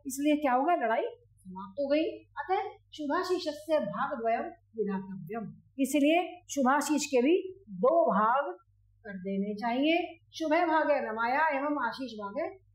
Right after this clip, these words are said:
मालाया भविष्यति। शुभ, शुभ वाला भाग रमा का होगा और आशीष वाला भाग माला का हो जाएगा। "इत्थम प्रकारम श्रुत्वा माला मूर्छिता अभवत्।" ये सुनकर माला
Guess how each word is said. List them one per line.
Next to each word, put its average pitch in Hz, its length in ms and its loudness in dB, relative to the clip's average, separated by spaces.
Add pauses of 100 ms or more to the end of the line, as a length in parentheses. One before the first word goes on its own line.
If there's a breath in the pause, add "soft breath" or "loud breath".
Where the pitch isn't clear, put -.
(100)
मालाया 190 540 -2
भविष्यति। 214 640 -4 (440)
शुभ, 269 380 0
शुभ 302 260 2
वाला 269 260 6
भाग 240 420 2 (260)
रमा 214 260 0
का 294 140 4
होगा 330 280 4 (360)
और 247 120 0
आशीष 233 440 -2
वाला 208 160 2
भाग 302 540 0 (200)
माला 190 380 2
का 190 160 -4
हो 202 180 -4
जाएगा। 220 460 -14 (760)
"इत्थम 381 340 0
प्रकारम 285 380 2
श्रुत्वा 277 360 0
माला 240 420 0
मूर्छिता 226 540 -2
अभवत्।" 180 580 -8 (280)
ये 294 200 4
सुनकर 294 420 2
माला 233 420 4